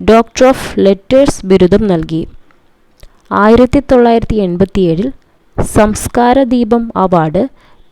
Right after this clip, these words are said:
പ്രേം നസീർ അവാർഡ്, ലളിതാംബിക അന്തർജനം സാഹിത്യ അവാർഡ്, മുട്ടത്ത് വർക്കി അവാർഡ്, വള്ളത്തോൾ പുരസ്കാരം, ആയിരത്തി തൊള്ളായിരത്തി തൊണ്ണൂറ്റിനാലിൽ ജിദ്ദ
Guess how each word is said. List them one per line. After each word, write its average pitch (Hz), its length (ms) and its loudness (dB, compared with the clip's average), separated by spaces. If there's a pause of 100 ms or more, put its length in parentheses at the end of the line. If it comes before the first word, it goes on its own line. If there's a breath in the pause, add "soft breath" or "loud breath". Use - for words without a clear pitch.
പ്രേം 202 300 2
നസീർ 254 440 2
അവാർഡ്, 160 460 -2 (440)
ലളിതാംബിക 226 760 0
അന്തർജനം 220 640 0
സാഹിത്യ 202 600 -2
അവാർഡ്, 165 460 0 (580 soft breath)
മുട്ടത്ത് 214 460 -4
വർക്കി 247 360 0
അവാർഡ്, 190 440 0 (340)
വള്ളത്തോൾ 220 560 2
പുരസ്കാരം, 208 680 -2 (480 soft breath)
ആയിരത്തി 226 460 2
തൊള്ളായിരത്തി 226 500 0
തൊണ്ണൂറ്റിനാലിൽ 190 800 -4 (240)
ജിദ്ദ 190 380 -6